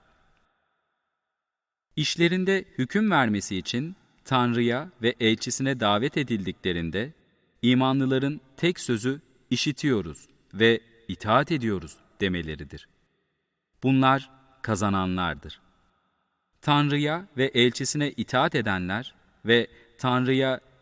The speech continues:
derin saygı duyup onu gözetenler, işte bunlar muzaffer kimselerdir.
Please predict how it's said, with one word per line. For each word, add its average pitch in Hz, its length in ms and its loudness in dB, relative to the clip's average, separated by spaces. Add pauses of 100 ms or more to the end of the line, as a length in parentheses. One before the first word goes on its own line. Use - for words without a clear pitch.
derin 123 300 2
saygı 117 440 0
duyup 113 240 2 (300)
onu 123 240 2
gözetenler, 98 800 -4 (640)
işte 135 320 -2
bunlar 131 440 0 (280)
muzaffer 113 560 0
kimselerdir. 85 800 -4